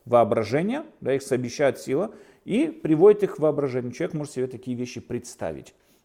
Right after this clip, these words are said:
Это сила воображения. Во-первых, что значит сила воображения? Это первое, воспоминание прошлого. Второе, представление себе тех самых вещей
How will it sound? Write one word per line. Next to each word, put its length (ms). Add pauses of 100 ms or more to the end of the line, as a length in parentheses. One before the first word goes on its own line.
Это 280
сила 360
воображения. 680
Во-первых, 420
что 180
значит 240
сила 200
воображения? 600 (300)
Это 240
первое, 380
воспоминание 760
прошлого. 520 (240)
Второе, 500
представление 800
себе 260
тех 220
самых 320
вещей 480